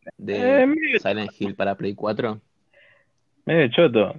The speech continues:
Speaker 2: Sí, yo creo que ese que, que yo creo es medio choto. ¿El de un bebé gigante o algo así?
Speaker 1: No. ¿Cuál?
Speaker 2: Eh, ¿no había un jueguito que se llamaba Pete, pero que era como un bebé gigante, así re loco?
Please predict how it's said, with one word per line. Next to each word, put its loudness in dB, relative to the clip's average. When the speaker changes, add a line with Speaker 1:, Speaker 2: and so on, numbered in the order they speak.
Speaker 2:
Sí, 2
yo 4
creo 6
que 6
ese 0
que, -6
que -10
yo 0
creo 6
es 2
medio 0
choto. 0
¿El 4
de 8
un 4
bebé 6
gigante 2
o 8
algo 8
así? -2
Speaker 1:
No. -6
¿Cuál? -10
Speaker 2:
Eh, -14
¿no 0
había 6
un 4
jueguito 6
que 6
se 4
llamaba 4
Pete, 4
pero 0
que -2
era 4
como 0
un 0
bebé -2
gigante, -2
así -2
re -2
loco? -4